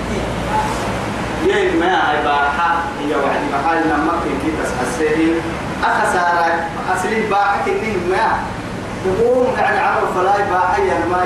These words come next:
جائحة. بس يعني قال له. لكن أهل دبوك كنها لأنه حالة دبوك كي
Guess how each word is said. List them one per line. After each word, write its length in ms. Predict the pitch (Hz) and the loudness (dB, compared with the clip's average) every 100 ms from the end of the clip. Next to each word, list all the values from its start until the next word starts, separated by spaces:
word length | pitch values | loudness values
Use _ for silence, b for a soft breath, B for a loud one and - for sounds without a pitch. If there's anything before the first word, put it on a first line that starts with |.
| 175 | 0
جائحة. 500 | 180 190 180 160 - - - - - - - | 2 2 0 -2 -2 -4 -6 -6 -6 -6 -4
بس 120 | - | 0
يعني 160 | - 180 | 0 2
قال 340 | 160 156 135 | 2 0 0
له. 220 | 135 139 - - - - - - - - - | 0 0 -2 -4 -6 -4 -4 -4 -4 -4 -2
لكن 500 | 190 - 240 240 240 | 0 2 2 0 2
أهل 200 | 247 - 208 - - | 2 2 0 -2 -2
دبوك 320 | 240 254 262 208 208 | 0 2 2 2 2
كنها 540 | 226 208 214 254 - - - - - | 2 2 2 0 0 -2 -4 -4 0
لأنه 540 | - 247 254 254 262 - - - - - 190 | 2 2 2 0 0 -2 -4 -4 -4 -2 0
حالة 240 | 240 247 233 - | 0 2 2 2
دبوك 240 | 392 370 - - 370 453 | 2 2 2 0 0 2
كي 160 | 466 | 0